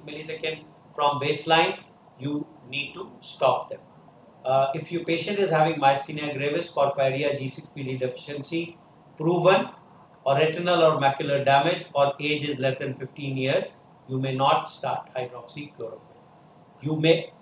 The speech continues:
always take, you have to take a consent before starting hydroxychloroquine or lipo-, lopinavir and ritonavir, as there is no definitive evidence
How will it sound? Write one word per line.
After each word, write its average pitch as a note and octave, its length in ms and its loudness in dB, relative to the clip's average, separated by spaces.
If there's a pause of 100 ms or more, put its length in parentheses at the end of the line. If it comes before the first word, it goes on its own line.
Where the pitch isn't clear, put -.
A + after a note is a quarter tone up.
(200)
always A3 760 8
take, E3 400 2
you D3 200 -4
have F#3 320 8
to G3 160 -2
take E3 340 2 (260)
a C#3 100 -4
consent D#3 720 0
before D3+ 360 -2
starting D3 520 2
hydroxychloroquine C3 1120 -2 (360)
or D#3+ 260 10
lipo-, D#3 500 -2
lopinavir D3 640 0
and C#3 180 0
ritonavir, C3+ 640 0 (280)
as D#3+ 320 6
there D3 180 2
is D#3 300 0
no D3 400 -2
definitive E3 600 0
evidence C3 560 -4